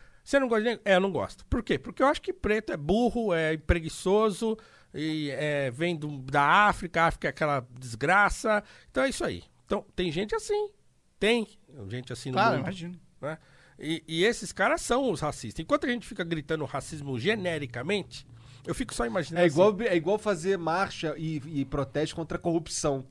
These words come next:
Speaker 1: Exatamente.
Speaker 3: Todo mundo é contra a
Speaker 1: Exatamente,
Speaker 3: corrupção, porra.
Speaker 1: exatamente.
Speaker 3: Né?
Speaker 1: É, eu, hoje eu tive um debate desse com os meus alunos na aula de sociologia, foi muito legal, porque exatamente esse ponto a gente chegou.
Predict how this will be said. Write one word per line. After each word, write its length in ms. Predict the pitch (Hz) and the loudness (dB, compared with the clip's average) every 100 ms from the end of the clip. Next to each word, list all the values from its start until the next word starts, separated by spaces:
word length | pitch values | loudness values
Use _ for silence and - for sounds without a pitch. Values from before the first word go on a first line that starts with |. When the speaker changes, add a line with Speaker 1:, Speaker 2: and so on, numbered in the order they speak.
| - | 6
Speaker 1:
Exatamente. 880 | 240 208 220 285 262 226 - - - | 8 8 6 6 4 2 -4 -12 2
Speaker 3:
Todo 280 | 233 269 277 | 4 4 2
mundo 240 | 226 262 | 0 4
é 60 | 220 | 4
contra 300 | 196 202 - | 4 2 4
a 20 | |
Speaker 1:
Exatamente, 340 | 247 494 494 | 8 8 8
Speaker 3:
corrupção, 220 | 494 466 453 | 8 8 8
porra. 160 | 156 143 | 8 8
Speaker 1:
exatamente. 500 | 233 311 311 320 269 | 8 6 4 4 6
Speaker 3:
Né? 260 | 226 240 | 6 8
Speaker 1:
É, 80 | 247 - - 196 | 4 0 -4 4
eu, 160 | 214 | 8
hoje 180 | 226 226 | 8 8
eu 60 | 269 | 4
tive 180 | 269 269 | 0 0
um 60 | |
debate 360 | 226 214 196 175 | 2 2 2 2
desse 180 | 196 - | 0 0
com 80 | |
os 60 | 208 | -4
meus 200 | 214 220 | -2 0
alunos 300 | 226 170 160 | 0 0 0
na 100 | 143 | 2
aula 100 | 156 | 0
de 80 | 151 | 0
sociologia, 500 | - - 165 143 135 | -4 -6 -4 -2 -2
foi 120 | - | -4
muito 200 | 185 196 | -6 -6
legal, 240 | 247 190 185 | -4 0 0
porque 180 | 185 202 | 0 -4
exatamente 580 | 185 196 240 240 233 | -2 -2 -2 -6 -6
esse 160 | 262 - | -6 -6
ponto 240 | 226 208 190 | -4 -2 -2
a 20 | |
gente 160 | 175 | -4
chegou. 320 | - 156 117 | -6 -4 -4